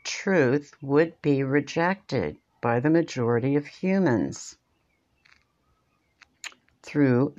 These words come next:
the use of fear, as fear is always the favored tool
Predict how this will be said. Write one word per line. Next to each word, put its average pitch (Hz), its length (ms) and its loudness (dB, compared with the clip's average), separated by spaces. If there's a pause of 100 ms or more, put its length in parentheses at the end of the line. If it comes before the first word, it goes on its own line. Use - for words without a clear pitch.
the 180 100 2
use 117 760 -2 (500)
of - 180 2
fear, 127 920 0 (960)
as 135 300 0
fear 120 340 2
is 165 220 -2
always 165 800 2
the 165 80 0
favored 151 760 0
tool 101 640 -8